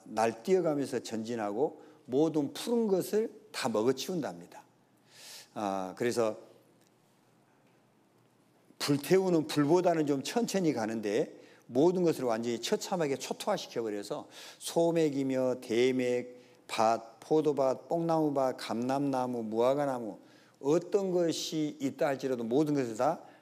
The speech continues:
아주 불모지로 만들어버린대요. 그래서 로마 사람들은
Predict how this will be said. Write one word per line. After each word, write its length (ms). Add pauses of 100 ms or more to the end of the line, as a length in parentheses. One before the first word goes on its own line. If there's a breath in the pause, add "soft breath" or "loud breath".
(120 loud breath)
아주 360
불모지로 520
만들어버린대요. 720
그래서 260
로마 260
사람들은 560